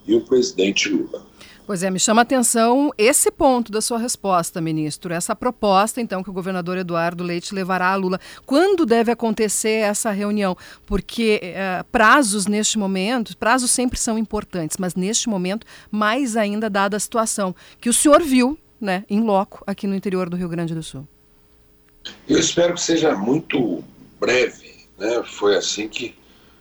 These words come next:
Speaker 1: ontem o próprio governador Eduardo respondeu quando perguntado pela imprensa,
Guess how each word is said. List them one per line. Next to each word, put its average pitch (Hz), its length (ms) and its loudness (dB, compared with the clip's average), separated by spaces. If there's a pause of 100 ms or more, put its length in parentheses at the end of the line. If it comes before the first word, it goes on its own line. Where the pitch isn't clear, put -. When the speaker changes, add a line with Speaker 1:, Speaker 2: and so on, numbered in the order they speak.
(200)
Speaker 1:
ontem 101 1000 0
o 78 120 -12 (100)
próprio 80 880 -2 (680)
governador 95 540 0
Eduardo 90 720 0
respondeu 95 880 0 (100)
quando 90 400 2 (120)
perguntado 82 760 -2
pela 80 160 -8
imprensa, - 640 -2